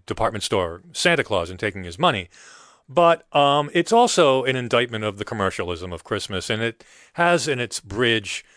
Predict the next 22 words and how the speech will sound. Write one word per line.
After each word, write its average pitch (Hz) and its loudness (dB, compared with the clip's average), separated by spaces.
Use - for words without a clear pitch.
the 110 2
actual 110 0
sentiment 110 -2
that 107 -8
gets 120 0
me 104 -2
all 90 2
the 82 -6
time. 92 -2
"Just 131 0
remember 120 0
the 104 -6
kids 120 -4
who've 98 -8
got 95 -2
nothing 107 -2
when 92 -6
you're 90 -6
drinking 92 -6
down 92 -2
your 82 -12
wine." 92 0